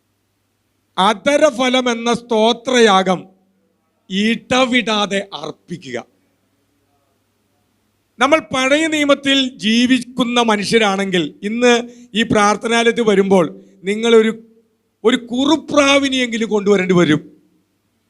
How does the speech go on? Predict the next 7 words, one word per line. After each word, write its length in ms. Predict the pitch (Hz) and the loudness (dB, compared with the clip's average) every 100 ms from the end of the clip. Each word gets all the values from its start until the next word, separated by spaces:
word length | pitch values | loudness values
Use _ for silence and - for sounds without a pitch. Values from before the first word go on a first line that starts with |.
| _ _ _ _ _ _ _ _ _ _ _ _ _ _ _ _ _ _ _ 170 | _ _ _ _ _ _ _ _ _ _ _ _ _ _ _ _ _ _ _ -4
അല്ലെങ്കിൽ 320 | 196 214 208 196 196 | -2 0 2 2 2
ആടിനെയോ 560 | 202 214 202 190 180 208 - _ _ _ - | 0 -2 -2 0 0 -2 -6 _ _ _ -2
പശുവിനെയോ 960 | 175 190 - 233 220 202 185 170 175 - - _ _ _ _ _ _ _ _ _ _ _ - 185 | 2 4 2 0 -2 -2 0 0 0 -2 -8 _ _ _ _ _ _ _ _ _ _ _ -6 -4
എന്തെങ്കിലുമൊക്കെ 540 | 208 240 220 196 180 170 | 0 0 2 0 0 -2
കൊണ്ടുവരും. 400 | 151 151 123 - - _ _ _ _ _ _ _ _ _ _ _ _ _ _ - | -2 0 0 -2 -10 _ _ _ _ _ _ _ _ _ _ _ _ _ _ -12
എന്തിനാണ്? 400 | 143 175 190 175 180 _ _ _ _ _ _ _ _ _ _ _ _ _ _ _ _ _ _ _ _ - 151 | -6 -2 0 -2 -8 _ _ _ _ _ _ _ _ _ _ _ _ _ _ _ _ _ _ _ _ -10 -6
യാഗമർപ്പിക്കാൻ. 1040 | 156 165 156 151 151 - 143 - 110 | -4 -4 -6 -10 -14 -12 -14 -10 -10